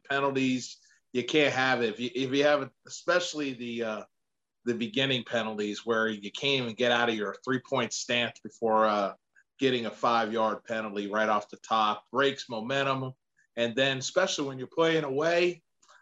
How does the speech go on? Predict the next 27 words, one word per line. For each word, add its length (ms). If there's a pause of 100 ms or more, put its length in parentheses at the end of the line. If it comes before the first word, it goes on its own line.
and 140
I 100
don't 160
care 180
who 120
you're 240
playing. 360 (140)
I 140
mean, 240
the 60
Washington 580
football 420
team, 300
which 240 (280)
I 120
still 240
call 180
them 100
the 60
Washington 460
Redskins, 680 (840)
they're 140
still 320
solid 400
up 160
front, 380
but 160